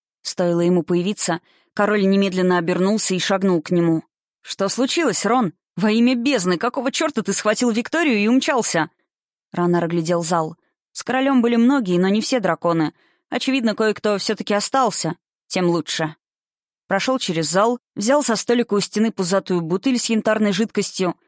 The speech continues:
Надо будет выразить Локарду особую благодарность, что он додумался оставить там выпивку. Плеснул себе в бокал и выпил. И только после этого проговорил с кривоватой улыбкой: «Пиявка». «Что?» —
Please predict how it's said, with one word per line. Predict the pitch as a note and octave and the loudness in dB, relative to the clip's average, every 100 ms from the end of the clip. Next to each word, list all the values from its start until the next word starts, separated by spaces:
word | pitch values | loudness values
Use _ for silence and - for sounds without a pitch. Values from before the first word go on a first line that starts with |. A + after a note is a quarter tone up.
| _ _ - | _ _ -10
Надо | - C4+ | -6 -4
будет | B3 B3 B3 | -2 -2 0
выразить | C4 B3 A#3 | 0 0 0
Локарду | A#3 A3+ A#3+ G#3+ G#3+ | 0 0 0 0 0
особую | G#3 C#4+ G#3 | 0 0 0
благодарность, | E3 F3 F3 E3 A#3 G#3+ F3 | 0 2 2 4 2 2 -2
что | - F#3+ | -2 0
он | F#3 | 2
додумался | F3 E3+ G#3+ G3+ G3 | 2 2 0 0 0
оставить | F3 - F#3 F3+ | -2 0 -2 0
там | F#3+ G3 | 0 0
выпивку. | G#3+ - E3 - E3 D#3 _ _ _ _ - | 0 -2 -6 -4 -4 -4 _ _ _ _ -6
Плеснул | A3 - B3 | -4 0 0
себе | - F#3 F3 | 0 -2 -2
в | |
бокал | E3 F3 G3+ G#3 | -2 -2 0 -2
и | - F3 | 0 0
выпил. | F#3 D#3+ D3+ D#3 _ _ _ _ | 0 -2 -4 -4 _ _ _ _
И | - | -8
только | - G3 F#3+ | -4 -2 -2
после | F#3+ F#3 G#3 G#3+ | -4 -2 0 2
этого | F3 - D3+ D3+ | 0 0 -2 -2
проговорил | - F#3 E3 D#3+ F3+ G#3+ | -4 -2 0 0 0 -2
с | - | -2
кривоватой | G3 E3+ E3+ E3 E3+ | -2 2 2 0 0
улыбкой: | E3+ F3+ - D#3+ D3 - _ _ _ _ - | 0 -2 -2 -2 -2 -4 _ _ _ _ -8
«Пиявка». | F#3+ F#3 D3 - D#3+ C3+ - _ _ _ | -4 0 0 -2 -4 -4 -6 _ _ _
«Что?» — | - - F#3+ F3 A#3+ | -10 -4 0 2 0